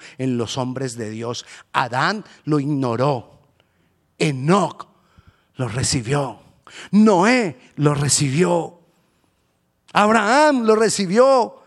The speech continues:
Isaac lo recibió, Jacob lo recibió, José lo recibió, Moisés lo recibió, Josué lo recibió, David lo recibió, los profetas lo recibieron. Pero mil, miles y miles lo ignoraron.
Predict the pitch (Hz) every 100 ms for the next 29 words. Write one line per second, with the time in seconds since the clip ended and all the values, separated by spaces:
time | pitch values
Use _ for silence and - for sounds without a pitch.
0 | _ _ - 214 277 247 311 359 311 285
1 | 247 233 240 262 349 320 247 - 339 392
2 | 349 320 294 240 269 359 - 285 277 392
3 | 392 302 277 247 294 349 - 359 285 285
4 | - 415 381 330 277 277 269 370 370 285
5 | - 349 440 381 330 247 262 339 359 370
6 | - 302 359 415 370 330 - 262 359 370
7 | 381 285 320 - 359 302 - 466 453 349
8 | 277 294 262 247 294 277 - - _ _
9 | _ - 170 156 147 151 170 185 175 175
10 | 208 214 302 320 277 220 226 214 294 277
11 | 196 170 - _ _ _ _ _ _ _
12 | _ - 104 98 87 87 90 80 87